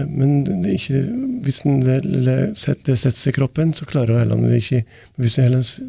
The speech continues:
tenker og så sier til deg selv, «Dette skal jeg klare å mestre, og prøve å utfordre meg selv på», så tror jeg det er veldig viktig å få fram det. Og det er et sånn litt bærende element for min del, i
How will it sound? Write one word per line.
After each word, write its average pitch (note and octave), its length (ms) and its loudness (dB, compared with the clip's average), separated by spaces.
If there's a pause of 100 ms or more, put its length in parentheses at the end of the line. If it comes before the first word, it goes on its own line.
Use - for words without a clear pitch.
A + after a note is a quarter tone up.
(160)
tenker C3 300 0
og B2+ 100 -2
så B2 160 -4
sier B2+ 220 0
til C3+ 100 -4
deg C#3 80 0
selv, C3+ 380 -2 (260)
«Dette C3 240 -2
skal C3 160 0
jeg C3 80 -2
klare A#2 400 0
å A#2+ 80 0
mestre, B2 400 -2
og - 140 -8
prøve A#2 320 0
å - 560 -4
utfordre B2 420 2
meg C3+ 160 2
selv C3+ 300 0
på», E3+ 100 -2 (560)
så - 140 -4
tror C#3 100 -2
jeg C3 80 4
det C3 60 2
er C3 80 2
veldig B2+ 160 4
viktig A#2+ 240 -2
å - 20 -6
få B2 160 -6 (160)
fram A#2 300 -2
det. A2 160 -2 (1120)
Og C3+ 100 2
det B2 80 2
er B2+ 80 -2
et - 80 -6
sånn B2 160 2
litt A#2 320 0
bærende A#2 400 4
element A2+ 380 2
for B2 100 0
min A#2 240 0
del, C3 160 -2
i B2+ 60 -2